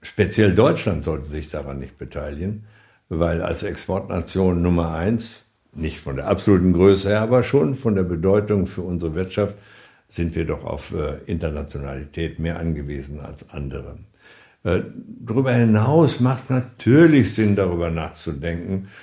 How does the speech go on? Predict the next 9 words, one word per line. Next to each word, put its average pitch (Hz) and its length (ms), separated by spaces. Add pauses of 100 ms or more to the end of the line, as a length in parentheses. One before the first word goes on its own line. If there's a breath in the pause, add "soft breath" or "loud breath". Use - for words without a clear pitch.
(160 loud breath)
dass 98 160
man 110 200
beispielsweise 98 800 (380 loud breath)
auch, 120 480 (420)
äh, 90 240 (120)
die 90 200
Maskenproduktion, 101 1120
die 90 100
Schutzmaskenproduktion 95 1600